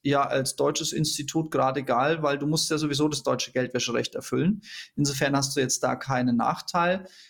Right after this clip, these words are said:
Ein Nachteil, wenn man es überhaupt so nennen mag, ist tatsächlich für die, ähm, Unternehmen, die aus dem europäischen Ausland nach Deutschland passporten.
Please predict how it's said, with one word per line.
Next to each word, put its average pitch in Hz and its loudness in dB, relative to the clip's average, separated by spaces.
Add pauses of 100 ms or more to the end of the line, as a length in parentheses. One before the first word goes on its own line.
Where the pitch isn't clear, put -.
(260)
Ein 147 4
Nachteil, 165 2
wenn 165 2
man 165 2
es 156 0
überhaupt 147 0
so 165 0
nennen 156 0
mag, 151 2
ist - 0
tatsächlich 151 -2
für 151 0
die, 143 -2 (120)
ähm, 135 4
Unternehmen, 143 2
die 143 0
aus 131 0
dem 131 0
europäischen 127 0
Ausland 180 2
nach 139 -2
Deutschland 131 0
passporten. 208 0